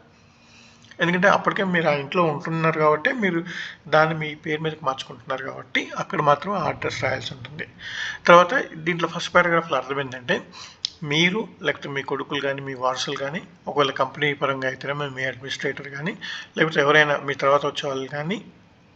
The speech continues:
మీరు కింద సంబోధించబడుతున్నారు. తర్వాత ఇది ఎవరికి ఎవరికి మధ్య అంటే నేను చెప్పిన ఇప్పుడు ఇది ప్లస్ టీఎస్ఎస్ పీడీసీఎల్ వాళ్ళకి ఇది ఒక, ఆ, నష్టపరిహార, ఆ, బాండ్ అనే పదం యూజ్ చేస్తున్నారు,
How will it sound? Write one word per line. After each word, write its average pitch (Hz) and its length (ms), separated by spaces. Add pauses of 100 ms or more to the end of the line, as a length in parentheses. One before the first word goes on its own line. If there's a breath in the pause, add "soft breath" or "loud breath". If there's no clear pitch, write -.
(160)
మీరు 151 340
కింద 143 200
సంబోధించబడుతున్నారు. 127 1040
తర్వాత 165 220
ఇది 165 240
ఎవరికి 165 320
ఎవరికి 160 200
మధ్య 143 180
అంటే 202 320
నేను 147 180
చెప్పిన 143 240
ఇప్పుడు 143 440
ఇది 147 380 (340 loud breath)
ప్లస్ - 280
టీఎస్ఎస్ 180 680
పీడీసీఎల్ 139 760
వాళ్ళకి 131 420
ఇది 175 180
ఒక, 156 160 (600 loud breath)
ఆ, 139 220
నష్టపరిహార, 143 920 (880)
ఆ, 147 120
బాండ్ 139 420
అనే 135 120
పదం 135 260
యూజ్ 131 240
చేస్తున్నారు, - 560